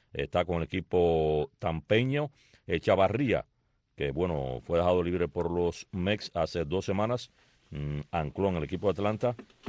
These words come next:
Eh, ayer domingo tres dos, un impulsado y una anotada, disparó su doble número nueve de la temporada. Y Jorge Soler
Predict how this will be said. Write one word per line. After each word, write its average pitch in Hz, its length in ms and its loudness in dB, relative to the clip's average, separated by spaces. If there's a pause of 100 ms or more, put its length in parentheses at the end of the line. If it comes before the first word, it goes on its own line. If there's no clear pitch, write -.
Eh, 71 240 -6 (200)
ayer 73 200 0
domingo 92 320 0
tres 87 180 0
dos, 87 200 -2
un 87 100 -4
impulsado 85 400 -2
y 87 40 0
una 87 100 -4
anotada, 87 260 0
disparó 85 300 -2
su - 100 -8
doble 82 380 0
número 87 340 0
nueve 85 140 0
de 85 80 2
la 78 80 2
temporada. 76 580 -2 (420)
Y 76 600 0
Jorge 98 260 2
Soler 92 340 2